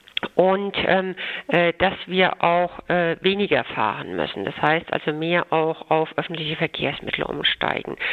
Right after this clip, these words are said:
Aber Elektromobilität hat einen, ist ein wichtiger Bestandteil eines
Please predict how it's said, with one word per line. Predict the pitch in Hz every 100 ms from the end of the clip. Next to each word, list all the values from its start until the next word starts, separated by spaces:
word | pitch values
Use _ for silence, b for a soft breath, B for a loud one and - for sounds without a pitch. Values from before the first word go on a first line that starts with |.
| B B -
Aber | - -
Elektromobilität | 165 170 - - 233 233 - 214 - 202 196 -
hat | 160 - _
einen, | 156 165 190 208 214
ist | - - -
ein | 165 220 233 180
wichtiger | 202 - - 208 - 190 190 185 B -
Bestandteil | 165 - - 160 190 220 - 208 202 196
eines | 160 156